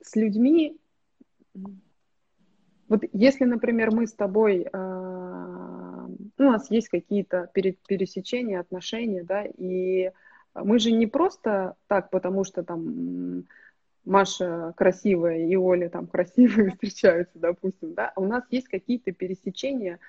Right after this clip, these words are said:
а, в, вот в этой реальной жизни, да, и, а, я могу мимо этих пересечений проходить, а могу эти пересечения увидеть. И как, а, говорит, а, читательница, да,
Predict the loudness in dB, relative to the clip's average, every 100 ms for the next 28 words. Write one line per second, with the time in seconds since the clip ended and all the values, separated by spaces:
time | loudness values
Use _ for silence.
0 | -20 -20 -10 -6 -4 -4 -6 -8 -10 -2
1 | 2 2 2 2 0 2 2 2 2 0
2 | 0 0 -2 -6 -4 -2 -2 -2 -2 -2
3 | -4 -14 -20 _ -10 -8 -10 -2 2 4
4 | 4 2 6 8 8 4 0 -6 -4 -2
5 | -2 -4 -2 0 0 -2 -4 -2 0 0
6 | -4 -10 _ _ _ _ _ _ -2 2
7 | 2 4 4 4 0 -4 -4 -4 -4 -2
8 | 2 4 4 2 2 2 0 -6 -10 _
9 | -10 -6 -2 -2 -2 -2 -2 -4 -2 0
10 | 0 -2 -8 -10 -10 -14 -4 -2 -2 -4
11 | -4 -2 -4